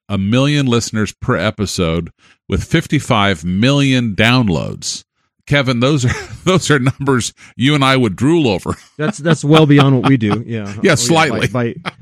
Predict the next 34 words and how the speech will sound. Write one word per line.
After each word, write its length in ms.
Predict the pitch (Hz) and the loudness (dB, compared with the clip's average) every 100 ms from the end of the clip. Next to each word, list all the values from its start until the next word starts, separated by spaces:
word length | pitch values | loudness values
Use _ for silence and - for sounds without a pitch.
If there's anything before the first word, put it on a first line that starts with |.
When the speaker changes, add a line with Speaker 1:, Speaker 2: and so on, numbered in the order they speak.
| - | -8
Speaker 2:
by 120 | 117 | -6
four 180 | - 139 | 0 0
or 60 | |
five 260 | 120 123 113 | 2 2 2
orders 300 | 113 117 110 | 2 0 0
of 80 | 110 | 0
magnitude. 460 | 113 123 110 110 101 - 165 - - | 0 0 0 -2 -2 -4 -6 -6 0
Um, 500 | 135 131 127 120 117 - - - | 4 6 4 2 -2 -8 -8 -8
he 160 | - 185 | -2 -2
also 580 | 156 233 254 208 175 156 | 0 -2 0 2 4 4
had 220 | 131 151 | 2 0
a 60 | 139 | -4
conversation, 920 | - 160 147 135 - 151 143 151 127 | -4 -4 -2 -4 -2 -2 -2 -4 -4
I 120 | 120 | -2
guess, 220 | 123 120 - | -2 -4 -4
online 680 | 127 120 117 127 139 123 107 | -4 -2 -2 -2 -2 -2 -4
on 100 | 104 | -6
human 340 | - 143 127 | -2 -2 -2
population 720 | - 123 - 113 131 - 120 | -2 -6 -4 -4 -4 -4 -4
levels. 480 | 98 92 82 98 - _ _ _ _ _ - | -4 -4 -8 -12 -14 _ _ _ _ _ -2
Didn't 240 | 214 214 | 0 0
think 300 | - 196 208 | 0 0 0
that 160 | 160 - | -2 -4
the 80 | |
planet 380 | 117 147 151 180 | -6 -2 0 0
was 120 | 127 | 0
overpopulated. 840 | 131 127 123 - 151 175 135 117 117 | 0 0 -2 -2 -2 -2 0 0 0
Some 160 | 151 143 | -2 0
guy 160 | 143 | 2
named 180 | 139 110 | 2 2
Roger 500 | 107 127 160 120 104 | 0 0 0 -2 -4
responded 580 | 110 113 - 139 160 135 | -4 -4 -4 -2 0 0
they 120 | 127 | -2
disagreed 800 | 117 151 131 101 147 123 101 | 0 -2 -2 0 2 2 0